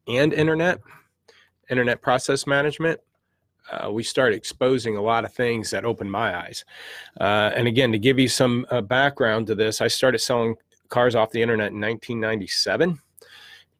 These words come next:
to two thousand and five and helped dealers ever since on internet process management. And when I came across, so that <laughs> was twenty-something years ago. And when I came across the stuff that I'm look-,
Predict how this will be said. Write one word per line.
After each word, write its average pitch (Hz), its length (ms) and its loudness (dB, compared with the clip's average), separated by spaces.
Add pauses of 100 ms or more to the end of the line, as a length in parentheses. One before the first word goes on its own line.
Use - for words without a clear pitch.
to 117 280 0
two 131 240 0
thousand 120 400 2
and 95 100 -4
five 117 360 2
and 101 200 -4
helped 110 280 -4
dealers 107 340 -2
ever 98 220 -4
since 110 400 -4
on 98 160 -6
internet 104 400 -4
process 110 500 -4
management. 123 560 0
And 107 140 -4
when 104 120 -2
I 110 140 2
came 120 260 -2
across, 117 400 2
so 120 200 2
that 131 200 2
<laughs> - 160 -2
was 127 180 0
twenty-something 127 600 0
years 120 220 0
ago. 135 280 2 (540)
And 117 100 -4
when 123 140 4
I 135 80 4
came 139 220 4
across 131 420 2
the - 140 -6
stuff - 340 0
that 110 140 2
I'm 110 100 -2
look-, 127 160 -2